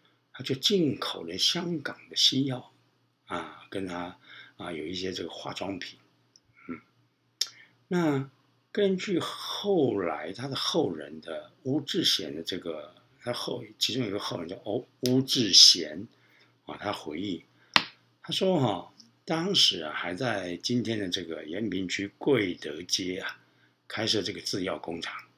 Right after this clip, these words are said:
那产些什么东西呢？产自这种神农散啊。什么叫神农散？就有点像我们现在什么金石治胃肠药啦什么之类的，就是专治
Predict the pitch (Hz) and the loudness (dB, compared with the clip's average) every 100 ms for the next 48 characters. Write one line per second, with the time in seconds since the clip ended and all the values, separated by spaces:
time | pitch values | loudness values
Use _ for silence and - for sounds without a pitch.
0 | _ _ _ _ _ - - - - 117 | _ _ _ _ _ -6 -4 -2 2 4
1 | 110 76 82 82 78 80 76 - _ _ | 4 2 -2 -6 -4 -6 -10 -16 _ _
2 | _ _ _ _ - 101 87 76 - 151 | _ _ _ _ -4 -2 -2 -4 -2 0
3 | 113 123 95 85 90 - - 92 123 147 | 2 0 -4 -8 -2 -2 0 2 4 4
4 | 110 117 131 - - - - _ _ - | 4 4 8 8 8 0 -16 _ _ -16
5 | 87 82 82 - 87 98 90 82 80 87 | -12 -10 -10 -6 -4 2 2 2 -4 -6
6 | 92 - - - _ - - - _ _ | -4 -6 -6 -14 _ -20 -20 -20 _ _
7 | _ - 101 92 85 85 85 95 78 76 | _ -4 -4 -2 -6 -6 -6 -4 -4 -2
8 | 95 82 78 82 92 87 82 82 82 82 | -2 -6 -8 -8 -6 -6 -6 -10 -14 -18
9 | 82 - _ _ _ - 98 92 92 - | -20 -20 _ _ _ -6 -4 -2 0 0
10 | 87 - 104 92 95 90 - 80 87 101 | 0 -4 -4 -4 -4 -2 -4 -6 -6 -6
11 | 82 80 78 78 80 - 95 98 87 80 | -6 -10 -14 -14 -14 -10 -8 -6 -8 -10
12 | - 95 - - _ - 151 147 156 139 | -8 -8 -8 -16 _ 4 6 6 4 2
13 | 135 170 120 - | 2 2 2 -2